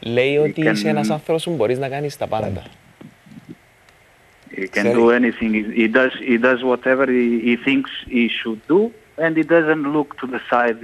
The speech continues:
Speaker 2: if the people thinks he's correct or is not correct, or if he's doing well or not well. He does the, his own way.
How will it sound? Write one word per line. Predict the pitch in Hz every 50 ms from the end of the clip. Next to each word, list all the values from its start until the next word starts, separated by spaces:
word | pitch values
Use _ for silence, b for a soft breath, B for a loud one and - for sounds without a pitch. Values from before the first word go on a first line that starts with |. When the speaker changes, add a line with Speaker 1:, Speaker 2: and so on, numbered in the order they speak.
| 110 104
Speaker 2:
if | - -
the | 117 101
people | - - 104 - - 110 104 101 98 - -
thinks | 117 110 104 - - -
he's | 110 - - - -
correct | 104 113 127 131 - - -
or | 107 104
is | 98 92 -
not | 113 110 - - -
correct, | 117 117 120 120 117 - -
or | 117 107
if | 104 101 - -
he's | 101 92
doing | 95 107 107 101 101 95 107 110
well | 110 110 110 107
or | 101 101
not | 101 98 95 - - -
well. | 98 92 - _ _ _ B B B B B B B B B B B B _ - - _ _ _ _ _ -
He | - 117 113
does | 117 131 135 120 113 120
the, | 120 123 123 131 127 123 131 127
his | 113 127
own | 135 139 135 123
way. | 120 123 120 107